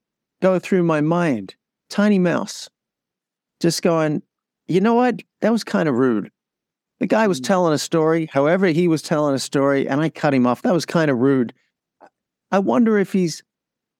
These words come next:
Speaker 1: upset about that. He might be like, "Dude, that wasn't cool."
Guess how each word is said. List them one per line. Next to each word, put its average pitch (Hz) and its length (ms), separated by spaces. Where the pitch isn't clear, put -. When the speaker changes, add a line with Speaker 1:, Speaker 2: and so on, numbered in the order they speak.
Speaker 1:
upset 202 340
about 120 300
that. 101 180
He 139 80
might 156 220
be 151 120
like, 131 260
"Dude, 160 280
that 143 140
wasn't 123 280
cool." 147 360